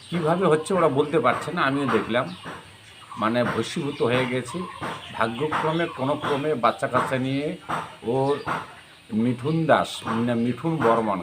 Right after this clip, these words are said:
কালীচন্দ্র বর্মনের ছেলে মিঠুন, তার বউ হঠাৎ করে দেখেছিল যে আগুন দেখা যাচ্ছে,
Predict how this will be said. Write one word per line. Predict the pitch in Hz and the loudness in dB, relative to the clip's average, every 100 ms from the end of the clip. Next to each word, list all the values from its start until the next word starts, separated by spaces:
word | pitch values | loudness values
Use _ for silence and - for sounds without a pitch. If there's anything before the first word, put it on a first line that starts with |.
| - | -2
কালীচন্দ্র | 107 127 135 127 127 135 135 123 - - - - | -2 -2 -2 -2 -2 0 0 -2 -8 -10 -8 -4
বর্মনের | - 104 117 123 131 113 | 0 0 2 0 -2 -6
ছেলে | - 98 110 151 180 - - - - - - - - - - - - | -6 -2 0 -2 -6 -16 -20 -20 -20 -20 -20 -20 -20 -20 -20 -20 -12
মিঠুন, | 98 107 135 131 - 135 160 190 202 - - - | -4 0 0 -2 -4 0 0 0 -4 -8 -14 -2
তার | 120 117 127 | 2 4 4
বউ | 104 110 135 196 - - - - | 2 2 2 0 -8 -16 -18 -6
হঠাৎ | 104 147 139 | 0 2 2
করে | 135 | -2
দেখেছিল | 107 120 143 131 117 131 | -2 -2 -4 -4 -2 0
যে | 123 127 120 117 | 0 0 2 4
আগুন | 113 95 104 127 | 4 0 -2 -2
দেখা | 117 110 | 0 0
যাচ্ছে, | 113 120 - | -2 -4 -6